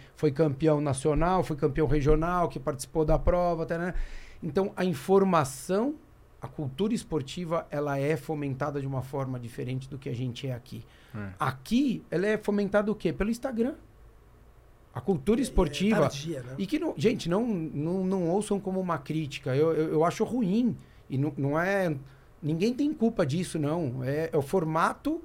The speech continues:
Speaker 2: É, total,
Speaker 1: esportivo
Speaker 2: né?
Speaker 1: da nossa, brasileiro que tá errado. Né? Assim,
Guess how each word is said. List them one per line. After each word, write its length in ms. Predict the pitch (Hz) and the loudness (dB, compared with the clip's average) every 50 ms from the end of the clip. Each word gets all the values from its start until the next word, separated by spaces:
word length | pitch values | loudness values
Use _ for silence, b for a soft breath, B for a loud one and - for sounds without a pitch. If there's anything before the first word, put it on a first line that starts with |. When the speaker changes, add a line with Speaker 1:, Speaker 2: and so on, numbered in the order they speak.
| - - | -12 -14
Speaker 2:
É, 40 | - | -14
total, 120 | 110 113 131 | -12 -10 -8
Speaker 1:
esportivo 880 | - 127 135 - 202 196 165 123 127 123 - 175 185 208 220 170 180 | -8 -8 2 8 8 8 8 6 2 0 0 2 2 4 2 2 0
Speaker 2:
né? 40 | 175 | 2
Speaker 1:
da 120 | 151 160 160 | 2 2 2
nossa, 300 | 160 165 165 - - - | 4 2 0 -2 -4 -8
brasileiro 640 | 147 131 127 151 165 147 131 147 151 151 175 214 247 | -4 0 2 4 4 4 2 0 2 2 2 2 2
que 300 | 240 - 214 202 190 170 | 0 -4 -4 -2 -2 -4
tá 180 | 156 - 165 156 | -2 0 2 2
errado. 480 | 143 120 - 131 123 120 120 117 110 b b b b b b b b b b b b - - - | 2 2 2 0 0 0 -2 -4 -6 b b b b b b b b b b b b -20 -12 -4
Né? 300 | - 127 151 175 180 180 | 0 0 0 0 0 -2
Assim, 380 | - 139 - 175 160 156 139 B | -4 -4 -2 -2 0 0 -2 B